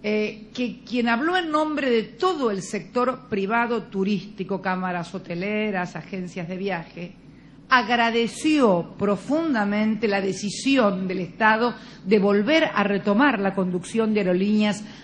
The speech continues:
Argentinas, porque esto había permitido darle sustentabilidad al desplazamiento de turistas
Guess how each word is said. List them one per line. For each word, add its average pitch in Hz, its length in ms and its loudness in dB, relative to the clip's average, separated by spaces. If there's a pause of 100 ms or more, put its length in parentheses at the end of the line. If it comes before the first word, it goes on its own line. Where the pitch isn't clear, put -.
(140)
Argentinas, 202 760 2
porque 202 260 -4
esto 233 220 -2
había 247 520 -2
permitido 277 920 2 (260)
darle 226 600 2 (120)
sustentabilidad 254 2000 2 (520)
al 208 200 4
desplazamiento 214 960 2
de 196 120 4
turistas 214 920 0